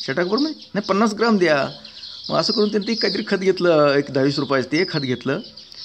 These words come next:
तिनं ते खत, अं, झाडाला टाकलं, म्हणजे त्या वांग्याच्या झाडाला.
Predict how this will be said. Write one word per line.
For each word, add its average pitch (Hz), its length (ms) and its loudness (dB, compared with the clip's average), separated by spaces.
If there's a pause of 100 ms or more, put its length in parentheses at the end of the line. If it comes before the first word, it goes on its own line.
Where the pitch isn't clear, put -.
(140)
तिनं 135 120 -2
ते 156 420 2
खत, 151 240 -2
अं, 156 240 6
झाडाला 143 380 2
टाकलं, 151 380 0 (1040)
म्हणजे 123 220 -2
त्या 123 180 6
वांग्याच्या 131 340 4
झाडाला. 123 400 0